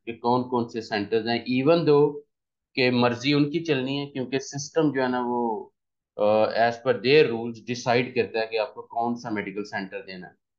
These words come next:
और किस medical सेंटर पे आपको भेजना है। जैसे अगर आप देखें, तो एक, दो, तीन, चार, पाँच, छः, सात, आठ, नौ, नाइन,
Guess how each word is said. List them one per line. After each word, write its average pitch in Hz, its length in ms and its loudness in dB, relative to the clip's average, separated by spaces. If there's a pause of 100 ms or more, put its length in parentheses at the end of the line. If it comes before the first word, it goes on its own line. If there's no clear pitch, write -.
(140)
और 101 260 0
किस 131 180 -6
medical 110 300 0
सेंटर 107 360 -4
पे 101 120 -2
आपको 95 220 -4
भेजना 87 360 -6
है। - 60 -20 (680)
जैसे 104 300 2
अगर 117 140 4
आप 110 100 2
देखें, 110 520 -2
तो 101 440 0 (960)
एक, 117 360 -2
दो, 110 200 2
तीन, 110 600 -2
चार, 107 340 0
पाँच, 101 460 -6
छः, 110 440 -2 (400)
सात, 107 440 0
आठ, 101 260 2
नौ, 104 440 0 (440)
नाइन, 135 680 0